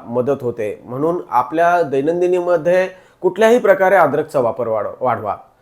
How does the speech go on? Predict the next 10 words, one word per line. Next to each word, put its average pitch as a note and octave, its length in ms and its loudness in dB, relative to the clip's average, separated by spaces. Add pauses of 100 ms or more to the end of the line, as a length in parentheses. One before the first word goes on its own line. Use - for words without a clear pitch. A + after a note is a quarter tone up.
(300)
तसेच A3+ 340 0 (140)
दही F#3+ 220 4
असेल, D3+ 420 2
दूध D3 260 0
असेल, C3 400 0
गावरान C3+ 360 2
तूप C#3 280 -6
असेल, A#2+ 260 -6
लोणी C3 380 -2
असेल, G#2+ 360 -6